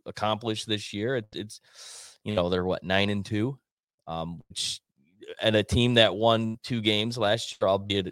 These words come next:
shortened season, uh, they've made big strides, but it'll be interesting to see. I think the,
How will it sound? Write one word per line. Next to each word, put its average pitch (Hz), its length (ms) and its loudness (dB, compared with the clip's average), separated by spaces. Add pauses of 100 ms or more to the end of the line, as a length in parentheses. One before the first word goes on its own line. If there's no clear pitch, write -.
shortened 113 400 0
season, 117 440 -2 (560)
uh, 87 220 4
they've 123 260 8
made 113 440 6
big 107 240 4
strides, 113 680 6
but 104 200 2 (760)
it'll 165 160 12
be 214 160 10
interesting 196 480 4
to 175 80 2
see. 160 240 4
I 139 40 6
think 160 280 -2
the, 127 180 -6